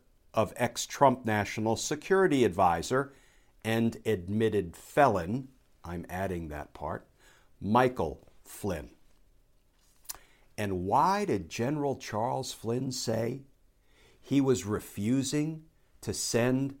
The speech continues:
the National Guard to protect the people in the U S Capitol during the attack? Well, because, quote, "It would not be good optics," close quote.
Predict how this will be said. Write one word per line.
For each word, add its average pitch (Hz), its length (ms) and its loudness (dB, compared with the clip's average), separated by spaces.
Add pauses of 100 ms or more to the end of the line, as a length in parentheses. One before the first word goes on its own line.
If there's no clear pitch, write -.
(220)
the 95 120 -2
National 110 580 -2
Guard 101 420 2
to 117 160 -6
protect - 920 -8 (500)
the - 80 -8
people 120 360 -2
in 113 100 0
the 107 80 -2
U 117 260 0
S 117 200 0
Capitol 131 640 -4 (540)
during 113 320 0
the 117 120 2
attack? 127 520 0 (680)
Well, 156 320 10
because, 139 400 4
quote, 131 400 8 (260)
"It 190 240 10
would 117 260 2
not 123 480 4
be 131 240 2
good 123 420 2 (120)
optics," - 960 2 (1300)
close 87 360 -6
quote. - 340 -10